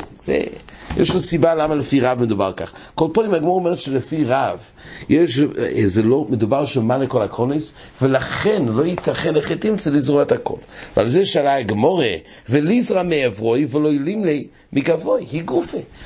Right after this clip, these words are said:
אז אל תדבר באופן שהוא ממלא את הכל, שימלא חצי,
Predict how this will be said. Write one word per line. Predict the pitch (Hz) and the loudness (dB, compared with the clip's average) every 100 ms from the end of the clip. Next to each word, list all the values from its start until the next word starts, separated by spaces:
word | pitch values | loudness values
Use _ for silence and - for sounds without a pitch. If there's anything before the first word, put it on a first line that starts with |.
| - - | -6 -2
אז | 139 | 0
אל | 185 226 277 | 0 -2 0
תדבר | 285 254 196 135 165 165 | 0 0 0 2 0 0
באופן | 135 147 165 151 151 143 | 0 0 0 0 -2 0
שהוא | 156 | 0
ממלא | 143 135 131 135 | 2 2 0 -2
את | 131 | -2
הכל, | 117 - 107 85 76 - - - | -4 -2 -4 -4 -8 -16 -16 -2
שימלא | 143 151 185 226 | 2 4 4 2
חצי, | - 127 104 - 117 | 0 -2 -4 -4 -6